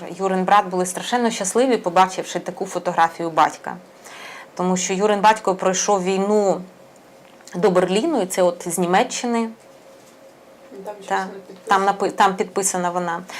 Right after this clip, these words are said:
Speaker 1: Це Юрин батько подарував комусь із своїх цих друзів, з ким він тут на фото, е, цю знимку. Він був,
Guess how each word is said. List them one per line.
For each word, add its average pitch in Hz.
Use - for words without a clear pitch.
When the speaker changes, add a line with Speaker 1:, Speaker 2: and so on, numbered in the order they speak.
Speaker 1:
Це 254
Юрин 311
батько 370
подарував 254
комусь 262
із -
своїх -
цих 196
друзів, 277
з -
ким 165
він 160
тут -
на 160
фото, 185
е, 160
цю 269
знимку. 190
Він 247
був, 240